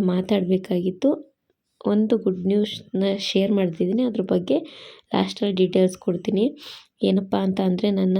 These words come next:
YouTube ಫಸ್ಟ್ ಪೇಮೆಂಟ್ ಆಗಿದೆ. ಅಂದರೆ ಇದು ನಾ ಹೋದ ತಿಂಗಳು ನವೆಂಬರ್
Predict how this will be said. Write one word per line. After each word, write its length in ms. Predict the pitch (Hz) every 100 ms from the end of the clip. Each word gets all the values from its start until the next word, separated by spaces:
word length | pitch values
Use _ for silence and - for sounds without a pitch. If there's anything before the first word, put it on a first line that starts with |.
| 202
YouTube 460 | 196 202 196 220 220
ಫಸ್ಟ್ 380 | - 196 196 - 233
ಪೇಮೆಂಟ್ 420 | - 196 196 185
ಆಗಿದೆ. 400 | 190 175 180 180 262 - - - _
ಅಂದರೆ 280 | 185 180 190 190
ಇದು 220 | 185 202 202 190 - _ - - _
ನಾ 140 | 190 185 185 185 185
ಹೋದ 240 | 180 208 -
ತಿಂಗಳು 320 | 196 190 190 190
ನವೆಂಬರ್ 500 | 180 180 196 196 196